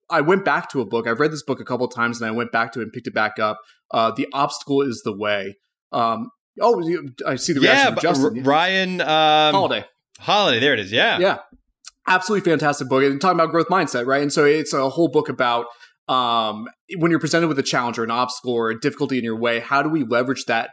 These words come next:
Speaker 1: for actually improving ourselves or to our advantage? Um, sometimes when you're presented with a challenge, it's an opportunity to rethink what you're doing or rethink the process that you have and come out with an even better outcome in the, in the world. And so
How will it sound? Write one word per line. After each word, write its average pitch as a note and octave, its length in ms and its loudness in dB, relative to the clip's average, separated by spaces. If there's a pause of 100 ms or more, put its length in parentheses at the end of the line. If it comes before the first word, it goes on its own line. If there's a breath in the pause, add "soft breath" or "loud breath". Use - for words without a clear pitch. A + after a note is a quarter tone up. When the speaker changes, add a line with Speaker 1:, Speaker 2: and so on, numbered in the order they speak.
Speaker 1:
for A#2 340 -2
actually A#2+ 680 -4
improving F3+ 460 -2
ourselves C3+ 500 0
or C#3+ 260 2
to D3+ 220 -6
our B2+ 80 2
advantage? A2 500 -6 (400 loud breath)
Um, A#2+ 240 0
sometimes D#3+ 300 0
when C3+ 100 -2
you're C3 80 0
presented B2+ 220 -2
with B2 80 -4
a A#2 40 -4
challenge, A#2+ 300 -4
it's A2 160 -10
an C3 60 -4
opportunity A#2+ 360 -4
to G2 60 -10
rethink C3+ 380 -4
what B2 200 -4
you're A#2 80 -8
doing A2+ 280 -6
or G#2+ 80 -8
rethink A#2 480 -8
the A2+ 80 -14
process A#2+ 420 -4
that - 160 -12
you A2+ 120 -8
have A2+ 280 -2 (240 loud breath)
and C3 140 -4
come C3 100 -4
out C3 100 -2
with B2 120 -8
an A#2+ 80 -4
even A2 260 -4
better A#2+ 240 2
outcome G#2 420 -4
in G2+ 100 -10
the, G2+ 220 -10
in B2 100 -8
the G#2+ 80 -6
world. A2+ 300 -4
And C#3+ 80 -4
so F3+ 200 0